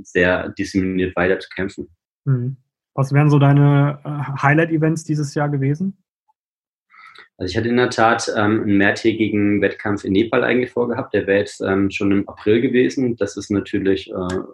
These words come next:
Speaker 1: komplett ad ACTA gelegt. Ähm, ein sehr großes asics-Event wäre jetzt eben auch jetzt im Frühling der Paris-Marathon gewesen, wo wir natürlich, ähm, mit extrem vielen Sportlern, ähm, starten wollten, eine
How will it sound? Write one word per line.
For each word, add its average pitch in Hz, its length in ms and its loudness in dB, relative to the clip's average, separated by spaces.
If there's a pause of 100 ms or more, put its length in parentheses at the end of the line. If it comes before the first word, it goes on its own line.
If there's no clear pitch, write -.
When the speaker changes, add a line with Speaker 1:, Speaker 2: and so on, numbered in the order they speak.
(240)
Speaker 1:
komplett 98 420 0
ad 95 140 -4
ACTA 98 240 -4
gelegt. 110 500 0 (540)
Ähm, 101 240 0
ein 104 60 -2
sehr 113 180 2
großes 113 340 2
asics-Event 110 1040 2
wäre 101 180 4
jetzt 104 380 -2
eben 101 280 -2
auch 101 400 0 (240)
jetzt 101 180 -2
im 101 80 -4
Frühling 104 540 0
der 95 100 2
Paris-Marathon 113 840 0
gewesen, 110 520 0
wo 101 120 0
wir 101 80 0
natürlich, 98 580 -2
ähm, 90 220 -6
mit 90 200 -8
extrem - 480 -2
vielen 107 340 0
Sportlern, 101 640 0
ähm, 98 160 -4
starten 98 360 0
wollten, 98 320 0
eine 98 160 -4